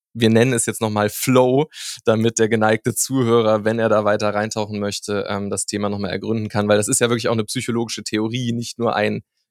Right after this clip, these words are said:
Gefühl, der Flow, Flow-Zustand, da gibt's ja bestimmte Bedingungen auch, die man nachschlagen kann. Und das ist super wichtig, diesen Monofokus zu haben, wie du sagst, also auch für die mentale Gesundheit, ähm, weil das auch ein Moment ist, zum einen, wo ich nicht grübeln kann,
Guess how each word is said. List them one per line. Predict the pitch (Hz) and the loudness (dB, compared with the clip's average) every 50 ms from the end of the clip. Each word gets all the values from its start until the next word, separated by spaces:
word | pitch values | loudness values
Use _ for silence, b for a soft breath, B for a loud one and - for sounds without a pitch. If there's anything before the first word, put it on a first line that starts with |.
| _ | _
Gefühl, | - - - - 143 139 127 123 117 | -8 -6 -4 -2 0 2 2 2 4
der | - 107 113 113 | 4 6 4 4
Flow, | - - - 117 113 117 117 117 | 4 2 4 6 6 6 6 2
Flow-Zustand, | - - 110 113 117 - - 110 - - 110 107 101 | 2 2 2 2 2 2 -2 -2 0 0 0 0 0
da | 117 | -2
gibt's | 101 104 98 - - | -2 -4 -4 -4 -2
ja | 104 | -4
bestimmte | 101 101 - - - 113 107 104 - 110 | -4 -4 -4 -4 -4 -4 -4 -4 -4 -8
Bedingungen | - _ - 117 131 143 165 151 131 92 | -8 _ -8 -4 -2 2 2 2 2 2
auch, | 101 123 120 | 2 0 0
die | - 107 | -2 -6
man | 104 101 104 | -8 -6 -4
nachschlagen | 104 104 110 117 - - 110 107 104 104 107 107 | -2 0 -2 -2 -2 -2 0 2 2 0 0 -4
kann. | - - 104 104 101 98 B B B B B B B B B B | -6 -6 -6 -6 -6 -8 B B B B B B B B B B
Und | - 127 113 | -4 -2 0
das | 123 123 - | 0 0 -2
ist | - 147 139 - - | -4 -4 -4 -4 -4
super | - 165 165 - - 147 131 117 113 | -6 -8 -8 -4 0 2 2 2 4
wichtig, | 131 143 - - - 120 104 - | 2 0 0 -2 -2 -4 -2 -2
diesen | 113 107 104 110 | -2 -2 0 2
Monofokus | 107 110 117 127 131 117 - - 110 107 - 107 101 - | 2 4 4 4 2 2 2 2 0 0 0 -2 -6 -4
zu | - 107 101 | -2 -2 0
haben, | 101 98 101 101 101 | 0 0 0 0 -2
wie | 110 | -4
du | 110 113 | -4 -4
sagst, | 104 104 107 107 110 107 - - | -2 0 2 2 2 0 -2 -4
also | 95 101 104 - | -6 -4 -2 0
auch | - 110 120 | 2 2 2
für | - - 123 | 2 0 -2
die | 117 | -2
mentale | 113 113 113 107 - 117 113 117 120 113 | 0 0 0 0 0 0 0 2 2 0
Gesundheit, | 110 107 98 107 110 123 135 127 - 107 104 104 110 117 - b b b b b b b b b - | -2 -2 -2 -2 -2 -2 -2 -2 0 2 2 2 2 0 -2 b b b b b b b b b -4
ähm, | 107 104 104 101 101 104 104 - - 202 - - - 98 _ _ _ _ _ _ - | 0 0 2 2 0 0 -2 -2 -2 -4 -6 -8 -10 -18 _ _ _ _ _ _ -18
weil | 110 101 107 104 104 110 127 131 135 135 120 | -4 2 2 4 4 6 6 6 6 4 4
das | 113 - 101 127 123 - - - | 2 0 0 2 0 -2 -2 0
auch | 113 120 127 - - | 2 2 2 0 -2
ein | - 113 113 120 | -2 -2 -2 0
Moment | 120 117 113 110 110 117 135 139 - - | 0 -2 0 0 0 -2 -4 -6 -8 -8
ist, | 127 123 - - - | -6 -6 -6 -6 -6
zum | - 117 110 - | -6 -6 -6 -4
einen, | - 104 107 117 139 147 147 143 139 110 | -2 -2 0 0 2 0 0 0 -2 0
wo | 123 123 | 0 -2
ich | 123 - - | -2 0 -2
nicht | 127 - - _ | -4 -4 -4 _
grübeln | - 147 185 202 180 139 120 117 113 - | -4 -2 0 2 4 4 2 2 0 -2
kann, | - 117 104 107 117 135 165 175 | -2 0 0 0 0 0 -4 -6